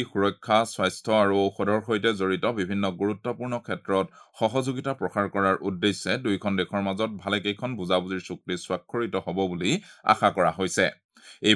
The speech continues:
ভ্ৰমণকালতে প্ৰধানমন্ত্ৰীগৰাকীক নামিবিয়াৰ সৰ্বোচ্চ অসামৰিক সন্মান প্ৰদান কৰা হ'ব। নামিবিয়াত উপস্থিত হোৱাৰ পাছত শ্ৰী মোদীয়ে দেশখনৰ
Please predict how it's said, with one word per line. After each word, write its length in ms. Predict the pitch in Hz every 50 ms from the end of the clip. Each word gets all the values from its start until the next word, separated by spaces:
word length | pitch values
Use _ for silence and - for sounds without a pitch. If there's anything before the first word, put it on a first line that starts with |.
| 90
ভ্ৰমণকালতে 680 | - 98 107 113 127 143 147 120 123 107 95 85 92 107 143 180 208 - _ _ _ -
প্ৰধানমন্ত্ৰীগৰাকীক 840 | 110 113 123 143 143 147 147 139 147 135 147 147 143 - 156 156 147 - 117
নামিবিয়াৰ 440 | 101 101 107 107 104 104 107 107 107 104 -
সৰ্বোচ্চ 440 | 110 110 104 110 127 123 - - - 127 131 - - - 98
অসামৰিক 440 | 104 - - 107 107 107 107 104 - -
সন্মান 280 | 104 98 101 101 98 101 87 - _ _ _ _ -
প্ৰদান 280 | 107 104 101 98 95 87
কৰা 160 | 85 85 82 82 90
হ'ব। 140 | 95 92 98 87 - - _ _ _ _ - - _ - 98
নামিবিয়াত 380 | 104 107 107 202 101 104 101 - - 87
উপস্থিত 400 | 87 101 104 - - - 104 87 -
হোৱাৰ 200 | 101 95 98 92 -
পাছত 280 | 95 - - 85 104 - - -
শ্ৰী 140 | - 104 98 98 98
মোদীয়ে 280 | 98 98 101 117 123 120 104
দেশখনৰ 400 | 95 92 - - 101 101 98 95